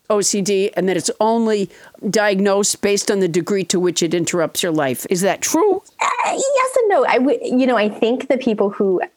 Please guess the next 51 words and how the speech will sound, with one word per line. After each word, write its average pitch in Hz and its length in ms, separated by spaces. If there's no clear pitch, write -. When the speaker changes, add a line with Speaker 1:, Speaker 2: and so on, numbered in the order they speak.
Speaker 2:
have 190 380
O 196 180
C 190 160
D 185 180
and 170 220
are 190 160
diagnosable 180 720
would 170 100
be 180 300
offended 175 580
if 220 220
they 190 100
heard 180 460
that 175 180
everybody 175 460
has 165 240
O 160 80
C 170 180
D, 180 160
because 190 440
then 165 200
I 190 60
think 175 240
it - 80
takes - 320
away 160 340
from 165 480
the 190 100
struggle. 170 540
You 190 100
know, 165 160
you 175 300
sat 190 260
there 170 160
and, 160 240
and 170 160
cleaned 170 300
for 185 100
forty-eight 175 520
hours. 156 380
I 190 140
have 180 220
clients 170 440
who 180 200
are, - 180
spend 180 360
five 165 440
hours 165 320
in 156 80
the 160 80
shower. - 580